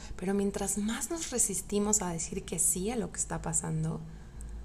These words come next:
más nos complicamos la existencia y más difícil lo hacemos. Entonces, no tiene caso que estemos pasando por un momento difícil y lo hagamos todavía más difícil. Lo mejor es que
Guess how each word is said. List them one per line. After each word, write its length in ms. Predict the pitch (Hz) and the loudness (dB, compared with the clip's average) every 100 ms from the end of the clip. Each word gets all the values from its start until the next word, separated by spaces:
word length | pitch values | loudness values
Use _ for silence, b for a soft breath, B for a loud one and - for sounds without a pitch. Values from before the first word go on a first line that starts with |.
| - - - | -8 -6 0
más 320 | 185 208 233 | 4 4 4
nos 160 | 247 233 | 4 2
complicamos 760 | - 190 185 180 190 202 202 | 2 2 2 0 2 2 0
la 60 | 175 | 0
existencia 680 | 165 190 165 190 190 180 - | 2 2 2 2 4 4 4
y 120 | 180 | 4
más 380 | 185 220 302 - | 6 8 6 4
difícil 440 | 220 208 185 196 | 2 4 4 4
lo 60 | 180 | 2
hacemos. 540 | 175 175 165 - - B B B B B B | 2 2 0 0 0 B B B B B B
Entonces, 680 | 185 185 202 208 240 233 - - - | 0 2 4 4 6 6 4 0 0
no 160 | 220 | 0
tiene 300 | 226 269 247 | 2 0 0
caso 460 | - 220 - 180 180 - | 2 6 8 6 2 0
que 80 | - | 4
estemos 340 | - - 160 - | 6 8 8 8
pasando 380 | - 202 208 | 8 8 8
por 140 | - 190 | 8 8
un 100 | 190 | 6
momento 360 | 196 196 190 | 6 4 0
difícil 480 | 185 180 202 190 175 | -2 -2 -2 0 -2
y 80 | - | 0
lo 120 | 180 | 0
hagamos 340 | 180 185 196 - | 2 0 0 2
todavía 480 | 247 240 233 240 214 | 2 4 2 2 2
más 260 | 175 165 | 0 -2
difícil. 500 | 175 - 226 - - - B B B B B - | -4 0 2 2 -2 -8 B B B B B -2
Lo 160 | 180 | 2
mejor 460 | 185 180 - 196 190 | 2 0 2 2 4
es 180 | 190 - | 2 0
que 440 | - 208 180 175 | 2 2 2 -2